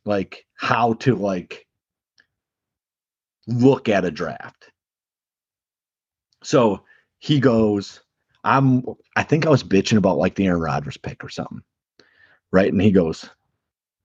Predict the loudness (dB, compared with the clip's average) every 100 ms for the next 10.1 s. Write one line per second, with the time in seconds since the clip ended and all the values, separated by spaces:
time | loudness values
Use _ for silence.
0 | _ _ _ _ _ _ -2 -2 -2 _
1 | _ 0 4 4 4 2 4 4 6 6
2 | 6 4 2 2 -2 -4 -4 -6 -4 -4
3 | -2 -2 2 2 0 -4 -4 -2 -4 -4
4 | -6 -10 _ -20 -20 -20 _ _ 0 0
5 | 0 0 0 2 2 4 4 4 2 0
6 | 0 -2 -8 -8 -8 -8 0 4 4 2
7 | 0 0 -2 -12 -20 _ _ 2 4 4
8 | 0 -4 -12 _ -4 -4 -4 -20 _ _
9 | _ _ _ _ -12 -2 2 4 2 2
10 | -2